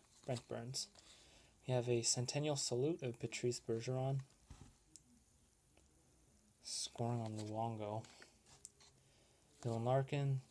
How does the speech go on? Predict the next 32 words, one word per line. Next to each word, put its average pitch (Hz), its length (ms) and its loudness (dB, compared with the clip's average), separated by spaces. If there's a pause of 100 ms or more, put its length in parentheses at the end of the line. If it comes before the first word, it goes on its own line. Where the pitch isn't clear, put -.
(220)
Kadri, 120 560 2 (240)
Thomas 110 240 -4
Chabot, 117 400 0
rookie, 117 340 -4
and 131 160 -8
Nick 131 160 -8
Schmaltz, - 520 -4
rookie. 143 340 -8 (3000)
Ten - 200 2
eleven 131 320 12 (320)
Black 131 320 12
Diamond. 120 240 12
It's - 260 12
been 127 100 12
a 120 40 2
while 117 220 8
since 113 340 12
I've 113 80 10
opened 113 240 6
this. - 720 10
I - 40 12
don't 131 160 12
even 117 140 8
know 110 100 4
if 110 100 -2
I've 107 140 0
ever 107 180 2
opened 117 340 2
this 139 140 0
stuff. - 340 -4 (280)
Might - 200 -2
not 117 180 -8